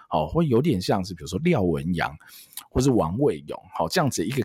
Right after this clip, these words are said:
感觉，我是说一个感觉，也没有代表哈，李智霖以后就一定会变成他们，他当然可能会变得更好。好，那只是提这两个人，就是我觉得李智霖也是这种，我觉得他 maybe 有机会养成后段轮值，但也有可能是一个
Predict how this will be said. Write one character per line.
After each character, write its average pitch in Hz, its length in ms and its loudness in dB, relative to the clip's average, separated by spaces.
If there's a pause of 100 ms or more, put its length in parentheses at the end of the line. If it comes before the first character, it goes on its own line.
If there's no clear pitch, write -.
感 80 320 -2
觉， 80 140 -6
我 117 100 2
是 151 80 -2
说 180 160 2
一 175 40 4
个 160 160 2
感 87 260 0
觉， 87 180 0
也 90 80 2
没 120 80 4
有 175 100 6
代 143 200 2
表 95 160 2
哈， 85 280 -2
李 95 140 0
智 147 120 0
霖 110 120 0
以 92 80 -4
后 104 140 0
就 113 260 0
一 107 80 -2
定 123 100 2
会 127 80 4
变 120 200 0
成 98 80 -4
他 107 40 -2
们， 92 120 -2
他 117 100 0
当 135 160 0
然 123 80 2
可 92 100 -8
能 90 60 0
会 107 80 2
变 117 140 0
得 82 80 -4
更 78 240 -6
好。 - 240 -6 (240)
好， 127 100 0
那 170 80 4
只 156 160 0
是 196 80 2 (120)
提 - 180 0
这 185 100 4
两 117 180 2
个 98 80 -2
人， 95 80 -4
就 131 80 -2
是 131 220 2 (160)
我 101 80 -10
觉 190 100 2
得 - 20 2
李 127 120 0
智 170 160 -2
霖 104 180 0
也 104 160 4
是 156 160 2
这 160 140 0
种， 101 180 0
我 80 140 -4
觉 95 140 0
得 107 120 2
他 170 140 -4
maybe 180 320 4
有 107 80 2
机 104 120 0
会 123 80 4
养 82 180 -2
成 87 120 -4
后 110 160 2
段 101 160 2
轮 80 220 -4
值， 73 260 -12
但 143 140 -4
也 104 140 -4
有 123 160 4
可 107 120 -6
能 85 140 -4
是 - 180 -4
一 101 60 0
个 80 220 -4